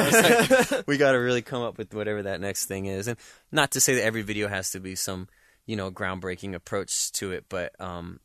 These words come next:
Speaker 1: that was a wonderful, wonderful passion project, man. Talk about passion, dude. Like, there's been all kinds of highs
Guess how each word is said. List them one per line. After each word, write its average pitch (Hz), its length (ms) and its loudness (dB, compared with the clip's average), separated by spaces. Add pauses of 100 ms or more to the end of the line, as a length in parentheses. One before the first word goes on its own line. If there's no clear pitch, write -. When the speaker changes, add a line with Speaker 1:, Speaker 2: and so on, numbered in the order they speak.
(220)
Speaker 1:
that 98 120 -2
was 92 140 -8
a 90 40 -10
wonderful, 95 680 -8
wonderful 92 640 -10 (540)
passion 143 420 0
project, 117 380 -2
man. 117 160 -4
Talk 143 180 -2
about 120 220 -4
passion, 127 500 -2
dude. 113 180 -4
Like, 110 220 -4 (1300)
there's 113 220 -2
been 123 140 -4
all 127 120 0
kinds 113 340 -4
of 98 80 -12
highs 98 460 -4